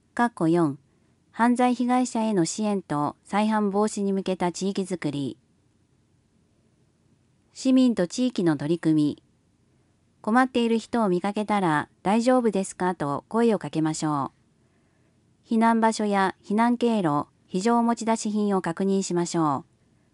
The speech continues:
防災訓練に参加しましょう。遠く離れて暮らす家族でも、積極的にコミュニケーションを取りましょう。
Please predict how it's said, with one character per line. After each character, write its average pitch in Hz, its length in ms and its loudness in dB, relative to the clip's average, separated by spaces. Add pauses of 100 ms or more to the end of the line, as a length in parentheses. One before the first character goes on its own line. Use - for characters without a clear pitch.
(200)
防 220 160 4
災 247 240 0
訓 254 220 2
練 220 160 2
に 147 100 2
参 170 200 0
加 180 120 -4
し 175 100 -4
ま 160 120 0
し 156 120 -6
ょ 143 300 -2
う。 - 0 - (1500)
遠 247 200 4
く 247 100 2
離 254 200 2
れ 254 120 0
て 220 100 -2
暮 190 160 -2
ら 196 80 0
す - 100 -10
家 226 160 -4
族 220 200 -2
で 190 140 0
も、 147 280 0 (260)
積 208 220 -2
極 233 200 0
的 226 220 0
に 208 200 0
コ 202 120 -4
ミ 226 80 4
ュ 240 40 6
ニ 240 100 0
ケ 254 140 2
ー 262 40 0
シ 247 100 -2
ョ 196 40 2
ン 175 40 4
を 151 60 2
取 147 140 -4
り 160 60 4
ま 165 120 2
し 165 140 -4
ょ 147 320 -4
う。 - 40 -20